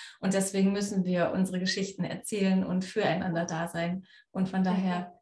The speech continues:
vielen Dank, dass du dieses Füreinander mitgestaltet hast und ja, jetzt heute mit dabei warst.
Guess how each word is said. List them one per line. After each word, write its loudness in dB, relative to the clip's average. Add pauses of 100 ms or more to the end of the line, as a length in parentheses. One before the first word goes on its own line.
vielen 2
Dank, 4
dass -4
du -8
dieses -6
Füreinander 2
mitgestaltet -4
hast -6
und -4 (100)
ja, -6
jetzt -12
heute -6
mit -4
dabei -6
warst. -14